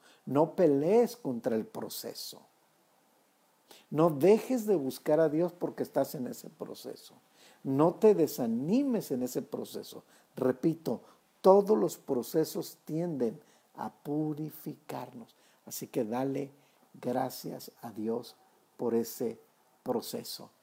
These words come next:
Y Señor, te damos gracias esta noche por esta palabra. Wow, treinta versículos con mucha sabiduría, con mucha,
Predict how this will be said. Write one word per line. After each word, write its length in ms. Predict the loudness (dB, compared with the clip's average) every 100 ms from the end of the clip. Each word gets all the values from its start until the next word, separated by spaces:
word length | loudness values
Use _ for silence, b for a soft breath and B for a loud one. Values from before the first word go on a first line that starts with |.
| b b
Y 80 | -4
Señor, 360 | 0 4 4 4
te 120 | 4
damos 380 | 6 4 -2 0
gracias 560 | 2 4 2 -6 -4
esta 320 | -6 -6 -4 -4
noche 460 | -4 -8 -8 -8 b b b _ 2
por 160 | 4
esta 320 | 4 2 0
palabra. 540 | 2 2 2 0 -2 -6 _ _ _ _ _ _ _ _ _ _ _ _ _ _ _ _ _ _ _ _ 0
Wow, 380 | 4 6 4 2
treinta 440 | 2 2 2 0
versículos 720 | 0 -2 -6 -6 -2 -2 -4
con 220 | -6 -4 -2
mucha 560 | -2 -4 -8 -8 -8
sabiduría, 760 | -10 -8 -6 -2 2 4 2 -4
con 140 | -8 -6
mucha, 520 | -6 -10 -12 -12